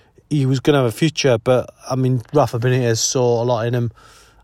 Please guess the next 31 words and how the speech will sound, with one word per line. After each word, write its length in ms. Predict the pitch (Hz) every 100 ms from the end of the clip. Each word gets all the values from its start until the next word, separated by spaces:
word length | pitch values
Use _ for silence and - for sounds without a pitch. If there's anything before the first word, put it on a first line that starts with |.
| -
Uh, 220 | 107 101
I 180 | 117 135
always 300 | 123 117 110
thought 180 | - 131
he 100 | 117
was 60 |
more 140 | 131 127
of 60 | 123
an 60 |
attacking 420 | 120 - 123 -
midfielder 560 | 120 113 131 127 120 120
who 160 | 107 123
was 160 | 117
about 500 | 110 - 135 143 123
goals. 440 | - 120 127 131 127
He 100 | 127
can 320 | - 147 147
get 180 | 127 98
these 200 | 113 107
goals. 500 | 120 120 127 139 -
Uh, 200 | 123 123
he 60 |
showed 300 | 120 - 131
that 180 | 127 107
today. 340 | - 110 104
He 40 | 127
showed 360 | - - 123 120
it 60 |
in 120 | 110
the 60 | 101
past. 500 | - 120 127 - -